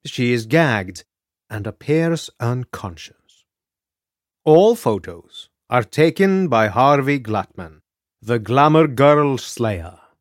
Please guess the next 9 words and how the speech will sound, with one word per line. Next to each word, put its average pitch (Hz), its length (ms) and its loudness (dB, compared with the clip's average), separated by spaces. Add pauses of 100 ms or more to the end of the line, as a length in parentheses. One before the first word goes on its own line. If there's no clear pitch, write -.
(160)
right 143 460 0
before 165 600 2
the 110 120 -4
subjects 151 720 -4
in 107 80 -4
the 117 100 -8
photos 131 600 -2 (420)
were 160 160 2
murdered. 92 640 -6